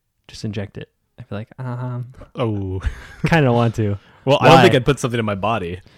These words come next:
Speaker 1: Yeah, for the fear of something going wrong is the reason I don't want. It's like, "Oh, so you don't believe it's a saline solution?" Listen, I don't believe the Ouija board <laughs> is anything more than a saline solution,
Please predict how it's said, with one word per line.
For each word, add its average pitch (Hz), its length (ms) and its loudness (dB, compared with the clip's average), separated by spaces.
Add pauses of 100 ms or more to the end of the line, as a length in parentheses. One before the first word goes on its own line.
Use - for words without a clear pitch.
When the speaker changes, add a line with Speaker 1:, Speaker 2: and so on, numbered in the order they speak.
(220)
Speaker 1:
Yeah, 110 300 -4
for - 140 2
the 143 100 4
fear 170 340 6
of 123 100 4
something 123 340 0
going 110 280 2
wrong 101 460 -2
is 104 160 -8
the 110 80 -4
reason 113 260 4
I 120 100 2
don't 110 200 -4
want. 107 240 -4 (240)
It's 113 100 -14
like, 123 180 0
"Oh, 151 140 6
so 104 140 0
you 117 40 4
don't 110 120 0
believe 123 200 2
it's 104 120 -10
a 101 60 -12
saline 95 340 -8
solution?" - 340 -14 (680)
Listen, 151 340 4
I 135 80 -2
don't 160 180 4
believe 180 220 4
the 165 100 4
Ouija 160 340 4
board 135 300 6
<laughs> 151 200 4
is 135 120 4
anything 151 320 4
more 156 160 8
than 139 120 4
a 139 60 4
saline 143 400 4
solution, 107 540 -4